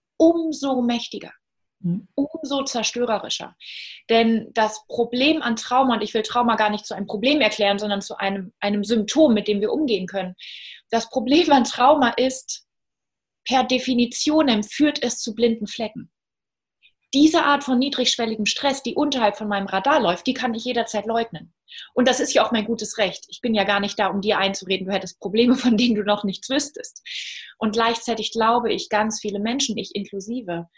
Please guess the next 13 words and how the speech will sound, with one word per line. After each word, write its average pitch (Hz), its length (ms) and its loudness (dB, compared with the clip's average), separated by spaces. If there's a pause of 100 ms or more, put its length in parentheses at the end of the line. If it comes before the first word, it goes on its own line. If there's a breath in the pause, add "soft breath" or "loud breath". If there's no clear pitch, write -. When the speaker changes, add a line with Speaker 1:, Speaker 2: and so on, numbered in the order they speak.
(260 soft breath)
Speaker 1:
laufen 220 540 4
mit 254 180 2
einem 214 240 2
Erleben 202 380 0
rum. 170 360 -8
Warum 233 580 0 (460)
schiebe 247 420 2
ich 233 240 -2
mein 180 260 -6
Leben 196 340 0
auf 196 260 -6
morgen 170 340 -4
auf? - 360 -14